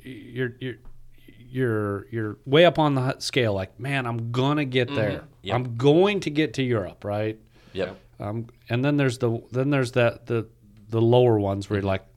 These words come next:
Speaker 1: "I can, I can knock these out."
Speaker 2: Mm-hmm.
Speaker 3: Right.
Speaker 1: And it, you hate to even discredit those because
Speaker 3: Yep.
Speaker 1: some, uh,
Speaker 3: Those
Speaker 1: you'll
Speaker 3: could be the better,
Speaker 1: the better
Speaker 3: better trips.
Speaker 1: ones.
Speaker 2: Oh, yeah.
Speaker 1: But,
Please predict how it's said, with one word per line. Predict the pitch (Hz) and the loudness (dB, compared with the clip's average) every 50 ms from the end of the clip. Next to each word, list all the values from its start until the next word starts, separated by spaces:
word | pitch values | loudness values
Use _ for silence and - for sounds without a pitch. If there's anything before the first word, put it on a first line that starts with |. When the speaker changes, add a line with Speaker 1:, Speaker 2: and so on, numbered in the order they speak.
| _ _ | _ _
Speaker 1:
"I | - 113 131 127 | -8 -6 -6 -4
can, | - 117 104 104 | -4 -6 -6 -6
I | - 117 | -8 -8
can | 117 - 104 104 | -6 -6 -4 -4
knock | 101 98 98 98 - | -4 -4 -6 -8 -8
these | - 98 92 90 85 | -8 -6 -6 -6 -8
out." | 82 73 71 - - - | -10 -12 -12 -14 -16 -18
Speaker 2:
Mm-hmm. | - 95 101 90 92 90 92 98 | -20 -18 -18 -16 -18 -16 -8 -6
Speaker 3:
Right. | 101 92 85 - - - _ _ | -6 -6 -6 -8 -16 -20 _ _
Speaker 1:
And | 160 160 165 156 - | 0 0 0 0 -2
it, | 165 190 190 | -4 -4 -4
you | 196 180 170 151 | 0 2 4 6
hate | 156 170 156 - | 6 4 4 2
to | 143 | 0
even | 131 123 120 117 110 104 98 - | 0 0 0 -2 -2 -6 -8 -4
discredit | 113 120 117 - - - - - 113 107 107 117 120 120 | -2 -2 -2 -2 -4 -8 -4 0 0 2 2 0 -2 0
those | - 123 123 131 127 120 | 0 2 2 2 0 -2
because | 120 110 113 - 107 95 | -4 -6 -6 -4 -8 -6
Speaker 3:
Yep. | - | -4
Speaker 1:
some, | - 117 110 113 117 113 113 - - - - | -2 0 0 0 -2 -4 -6 -10 -20 -18 -20
uh, | 107 - _ _ | -20 -20 _ _
Speaker 3:
Those | - 123 120 - 107 | -10 -10 -8 0 4
Speaker 1:
you'll | 117 123 135 127 | 6 6 6 6
Speaker 3:
could | - 127 113 95 | 4 2 0 0
be | 101 95 | -4 -8
the | 82 82 | -8 -8
better, | - 71 98 95 90 | -6 -4 -4 -4 -4
Speaker 1:
the | - - 139 127 135 123 | -6 -8 0 2 2 2
better | 110 120 113 110 104 104 107 | 6 6 6 6 6 4 4
Speaker 3:
better | |
trips. | 107 117 135 | 4 4 4
Speaker 1:
ones. | 147 139 - - 170 | 2 0 -2 -6 -6
Speaker 2:
Oh, | 180 156 | -4 -4
yeah. | 156 190 175 - - - - - - - | -4 -4 -6 -8 -12 -18 -20 -18 -2 4
Speaker 1:
But, | 156 147 135 - - - | 4 4 4 4 -2 -12